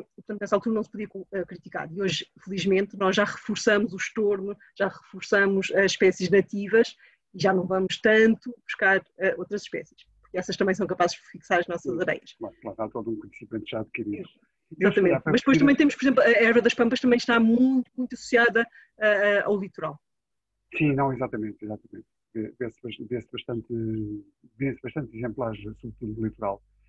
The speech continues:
Speaker 2: Eu, se calhar,
Speaker 1: Uhum.
Speaker 2: para finalizar, eh, e há pla-, e há a plataforma, já foi aqui mencionada, eh, invasoras ponto P T, de que forma é que as pessoas, aquelas que, que se vão apercebendo que nem todos os verdes são, são verdes bons,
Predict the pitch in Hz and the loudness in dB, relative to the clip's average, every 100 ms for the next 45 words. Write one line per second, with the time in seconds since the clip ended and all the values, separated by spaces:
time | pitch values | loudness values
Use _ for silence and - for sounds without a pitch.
0 | _ - - 175 190 147 160 - 160 143 | _ -14 -6 -2 -2 -2 -4 -4 -2 -2
1 | 135 123 110 101 104 - 131 127 147 147 | -4 -4 -4 -4 -10 -12 -8 -6 -6 0
2 | 151 139 160 160 135 127 123 135 - - | 0 0 -6 -2 2 2 0 -6 -6 -2
3 | 123 113 113 113 127 110 113 117 107 110 | -2 -2 -4 -6 -6 -6 -6 -6 -6 -6
4 | 123 135 123 127 - - 117 113 104 110 | -2 -2 -2 -6 -8 -10 -4 -4 -6 -10
5 | 131 127 127 123 117 110 - 123 - 123 | -8 -2 -2 -2 -8 -8 -8 -10 -8 -10
6 | 113 117 120 - _ _ - - 139 - | -8 -6 -8 -10 _ _ -20 -8 -8 -8
7 | - - 143 131 127 - 117 - 139 127 | -12 -2 0 0 -4 -8 -12 -8 -6 -2
8 | 135 - 165 156 - 135 131 - _ 131 | -2 0 0 0 -4 -6 -6 -8 _ -4
9 | 135 151 - - - 135 127 127 110 139 | 0 2 0 -6 -12 -6 -2 -2 -2 -2
10 | 139 131 139 139 117 123 120 110 131 127 | -2 -2 0 0 0 -6 -6 -4 -4 -4
11 | 107 104 - 113 110 123 - 127 123 120 | -4 -10 -6 -4 -4 -8 -8 -6 -4 -6
12 | 117 110 120 139 | -6 -4 -4 -4